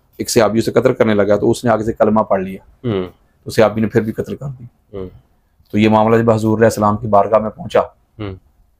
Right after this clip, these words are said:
Speaker 1: تو، "یا رسول اللہ، یہ مسئلہ ہوا ہے۔" تو حضور نے فرمایا، "تم نے ایسا کیوں کیا جب اس نے کلمہ پڑھا؟"
Speaker 2: ہوں۔
Speaker 1: تو صحابی نے عذر پیش کیا، "یا رسول اللہ، اس نے دل سے تھوڑا پڑھا تھا، وہ
Speaker 2: ہوں۔
Speaker 1: تو اوپر اوپر سے پڑھ رہا تھا جان بچانے کے لیے،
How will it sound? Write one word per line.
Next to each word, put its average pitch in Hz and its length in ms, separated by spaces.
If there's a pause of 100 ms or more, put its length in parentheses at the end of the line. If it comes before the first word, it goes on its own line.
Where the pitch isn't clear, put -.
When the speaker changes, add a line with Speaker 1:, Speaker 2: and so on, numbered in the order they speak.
Speaker 1:
تو، 85 360
"یا 113 240
رسول 107 280
اللہ، 101 140
یہ 104 180
مسئلہ 101 260
ہوا 98 220
ہے۔" 95 40
تو 123 140
حضور 101 200
نے 101 80
فرمایا، 104 240
"تم 113 160
نے 113 80
ایسا 107 140
کیوں 127 180
کیا 123 140
جب 120 120
اس 113 100
نے 117 100
کلمہ 110 200
پڑھا؟" 107 220
Speaker 2:
ہوں۔ - 480
Speaker 1:
تو 120 60
صحابی 113 340
نے 123 60
عذر 123 180
پیش 123 200
کیا، 123 120
"یا 117 140
رسول 123 200
اللہ، 175 80
اس 131 80
نے 135 100
دل 110 220
سے 135 120
تھوڑا 208 220
پڑھا 180 220
تھا، 107 100
وہ 107 120
Speaker 2:
ہوں۔ 113 100
Speaker 1:
تو 208 80
اوپر 202 260
اوپر 220 200
سے 196 120
پڑھ 196 160
رہا 190 80
تھا 180 80
جان 143 260
بچانے 135 300
کے 131 60
لیے، - 280